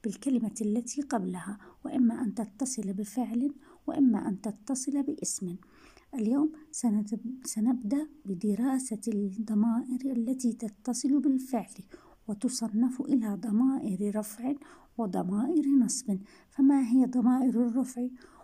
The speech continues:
وما هي ضمائر النصب؟ كل هذا سنتعلمه اليوم. هيا نبدأ. ضمائر الرفع المتصلة، أولًا تتصل بالفعل، وتكون في محل رفع فاعل، وهي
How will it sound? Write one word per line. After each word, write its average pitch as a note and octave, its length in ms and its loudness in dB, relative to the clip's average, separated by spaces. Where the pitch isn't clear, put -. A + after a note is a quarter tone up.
وما A#3 280 6
هي B3+ 200 6
ضمائر C4+ 440 2
النصب؟ B3 580 4
كل D4 220 4
هذا A#3 340 2
سنتعلمه A#3+ 880 2
اليوم. G#3 340 0
هيا A#3 300 2
نبدأ. C4+ 360 0
ضمائر A#3+ 380 0
الرفع B3+ 480 2
المتصلة، A3 1000 -4
أولًا G3+ 400 0
تتصل A3+ 640 -2
بالفعل، C4 800 0
وتكون G#3+ 680 2
في A3 300 0
محل G3+ 680 0
رفع C4 400 0
فاعل، A#3+ 840 0
وهي G#3 460 0